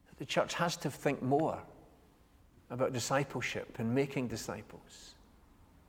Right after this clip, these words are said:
of being citizens of heaven, of what it means for us every time we pray that prayer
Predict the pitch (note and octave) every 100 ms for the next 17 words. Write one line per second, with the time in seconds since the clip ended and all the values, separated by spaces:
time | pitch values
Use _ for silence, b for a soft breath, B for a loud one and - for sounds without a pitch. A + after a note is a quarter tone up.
0 | - - - - - - - A#2 D#3 D#3
1 | C3 A#2 - - B B B - - -
2 | - - - - - F3 D#3 C#3 B2 A2
3 | A2+ - A#2 A2 F#2 G2 - - - -
4 | - - - - - - - - - -
5 | - - - - - E3 D3+ C#3 D3 E3+
6 | D3+ G#2+ - - C3+ C#3 G#2 F#2+ - -
7 | - - - - - - - - - -
8 | - - - - - - C3 C3 A#2+ -
9 | C#3 C3+ B2 A2 - C#3 C3+ A2+ G#2 -
10 | - G#2 F#2+